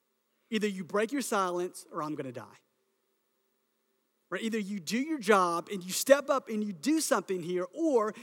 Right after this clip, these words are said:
you continue to do what you've been doing, which is nothing,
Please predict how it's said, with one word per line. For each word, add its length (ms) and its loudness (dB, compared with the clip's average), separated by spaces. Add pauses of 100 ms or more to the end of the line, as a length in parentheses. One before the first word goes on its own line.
you 120 -2
continue 500 -2
to 100 -4
do 160 -4
what 180 -8
you've 100 -8
been 140 -2
doing, 340 2 (200)
which 180 0
is 160 -6
nothing, 480 0